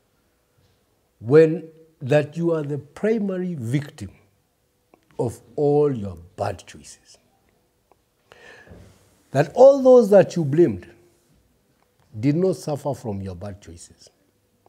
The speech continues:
That all the denial you gave over the years that you didn't have a problem, it hasn't helped you. And at that point,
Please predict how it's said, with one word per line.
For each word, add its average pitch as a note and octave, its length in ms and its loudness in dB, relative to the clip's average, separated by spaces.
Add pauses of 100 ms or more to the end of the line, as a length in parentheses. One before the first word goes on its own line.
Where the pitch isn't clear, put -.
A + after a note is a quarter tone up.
(720)
That F#3 260 2
all C4+ 920 6
the A3+ 180 8
denial A3+ 600 4
you F#3 220 0
gave F#3 360 0
over F3+ 260 4
the C#3+ 140 0
years D3+ 420 -2
that A#2+ 260 -10
you B2+ 60 -8
didn't C3 240 -4
have B2+ 140 -2
a G#2+ 100 -4
problem, G2 520 -8 (1500)
it - 60 -12
hasn't C#3 400 -2
helped G2 500 -16
you. - 40 -20 (1700)
And B2 200 4
at C#3 160 4
that G3 240 2
point, G#2+ 340 -2